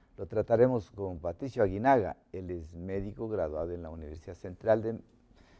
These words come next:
Medicina General y con especialidad en ginecobstetricia. Fue médico tratante del Instituto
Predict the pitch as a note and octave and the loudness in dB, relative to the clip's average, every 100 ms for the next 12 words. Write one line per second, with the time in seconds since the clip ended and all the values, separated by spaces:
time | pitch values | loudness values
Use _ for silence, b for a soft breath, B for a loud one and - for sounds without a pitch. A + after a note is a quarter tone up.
0 | _ G2+ F2 B2 C3 A#2 C#3 C#3+ D#3+ - | _ -8 2 6 6 6 10 12 12 12
1 | - - B2+ D#3 D3 C3 C3 - B2 A#2 | 0 -2 10 12 12 8 6 8 8 10
2 | A#2 C3 C#3 - _ - - _ G#2+ G#2 | 12 12 12 -4 _ -20 -20 _ -8 2
3 | C3+ C3 A#2+ G#2 - F#2 - F2+ - D2 | 6 6 6 2 2 -2 0 -6 -6 -16
4 | - _ _ _ - - _ _ _ - | -20 _ _ _ -20 -20 _ _ _ -14
5 | - F#2 G2+ G#2+ - - _ - - - | 6 10 12 10 6 -14 _ -20 -20 -20
6 | - - _ - - _ _ F#2+ G2 F#2+ | -20 -20 _ -20 -20 _ _ -4 -2 0
7 | G2 F#2 F#2+ - G#2+ G2+ F#2 D#2+ E2 D2+ | -2 2 0 2 0 2 0 0 -6 -8
8 | A2+ - G2 F2 D2 | -10 -2 2 2 0